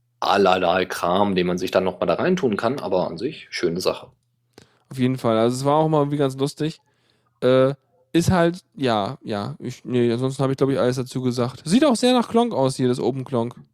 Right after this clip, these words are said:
Speaker 2: Schon echt nett. Ja. Die Steuerung war immer schwierig bei Klonk, weil du halt immer so, du hattest irgendwie verschiedene Tasten, musstest du mal gucken. Also du hattest nicht so was nach links laufen, nach rechts laufen, schon.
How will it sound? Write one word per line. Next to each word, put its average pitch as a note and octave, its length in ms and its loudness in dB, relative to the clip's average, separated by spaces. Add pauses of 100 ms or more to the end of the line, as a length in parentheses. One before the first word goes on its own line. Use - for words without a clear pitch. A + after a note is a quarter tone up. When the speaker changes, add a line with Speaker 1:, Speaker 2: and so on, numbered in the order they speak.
(100)
Speaker 2:
Schon G3+ 220 -6
echt E3+ 220 -2
nett. C#3+ 240 -4 (1000)
Ja. C3+ 140 -6 (560)
Die D3+ 60 -2
Steuerung E3 380 4
war C3 120 2
immer C3 160 0
schwierig C3 360 2
bei B2+ 120 0
Klonk, B2+ 300 -2
weil C3 100 2
du C#3 100 2
halt C#3 160 2
immer C#3 260 0
so, C#3 280 2 (400)
du C#3 100 0
hattest D#3 240 0
irgendwie D3 300 -4
verschiedene E3+ 520 -2
Tasten, F3 760 -2
musstest D#3+ 340 -2
du E3 60 -2
mal D3+ 120 0
gucken. D#3+ 220 0
Also C#3 200 4
du C3+ 40 2
hattest D#3+ 180 0
nicht E3+ 120 0
so D#3+ 120 -2
was D3 120 -2
nach C#3+ 140 0
links E3 280 0
laufen, D#3+ 220 2
nach C#3 100 -2
rechts D3+ 200 -2
laufen, F3+ 260 0
schon. F3+ 360 2